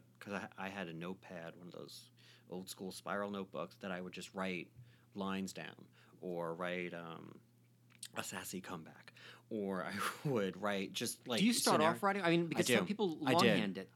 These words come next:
Speaker 1: I did. I
Speaker 2: Do you
Speaker 1: did
Speaker 2: still
Speaker 1: it.
Speaker 2: do that?
Speaker 1: Mm-hmm.
Speaker 2: So you longhand it first,
Speaker 1: Yep.
Speaker 2: and then you start transposing?
Speaker 1: Yeah, because,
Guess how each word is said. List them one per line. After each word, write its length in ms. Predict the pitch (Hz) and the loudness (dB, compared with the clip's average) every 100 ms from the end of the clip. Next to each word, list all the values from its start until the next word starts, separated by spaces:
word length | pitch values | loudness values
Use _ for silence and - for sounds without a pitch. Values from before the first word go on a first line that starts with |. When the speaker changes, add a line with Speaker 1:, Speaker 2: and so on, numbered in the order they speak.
| - | 0
Speaker 1:
I 140 | 117 | 4
did. 280 | 107 107 85 | 6 4 4
I 60 | 90 | 4
Speaker 2:
Do 80 | |
you 40 | - | 4
Speaker 1:
did 60 | |
Speaker 2:
still 140 | 107 107 | 6 4
Speaker 1:
it. 60 | |
Speaker 2:
do 120 | 151 156 | 4 2
that? 280 | 226 311 | 2 -2
Speaker 1:
Mm-hmm. 220 | 120 135 233 - | -4 -2 -2 -4
Speaker 2:
So 200 | - 151 | -2 2
you 80 | 139 | 6
longhand 500 | 131 139 135 143 127 | 6 6 4 0 -2
it 80 | 123 | -2
first, 300 | - 127 104 | -2 0 2
Speaker 1:
Yep. 140 | 113 | 2
Speaker 2:
and 120 | 120 | 2
then 220 | 117 117 117 | 2 2 2
you 300 | 117 117 110 | 4 2 0
start 280 | - 110 | 0 -2
transposing? 640 | - 117 104 117 113 139 151 | -2 -6 -4 -2 -2 -4 -2
Speaker 1:
Yeah, 260 | 117 107 | 2 2
because, 540 | 87 95 101 98 90 | 0 -6 -4 -4 -4